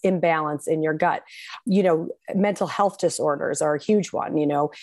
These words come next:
anxiety, depression, um, Alzheimer's, all these different types of he-, um, mental health disorders and mood issues also are associated with an imbalance of our gut bacteria. So it's really hard to find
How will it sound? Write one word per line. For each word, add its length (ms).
anxiety, 540
depression, 920
um, 300
Alzheimer's, 720
all 240
these 200
different 380
types 240
of 160
he-, 160
um, 380
mental 420
health 260
disorders 680
and 240
mood 280
issues 400
also 380
are 200
associated 520
with 180
an 160
imbalance 640
of 100
our 140
gut 280
bacteria. 640
So 160
it's 160
really 380
hard 300
to 100
find 340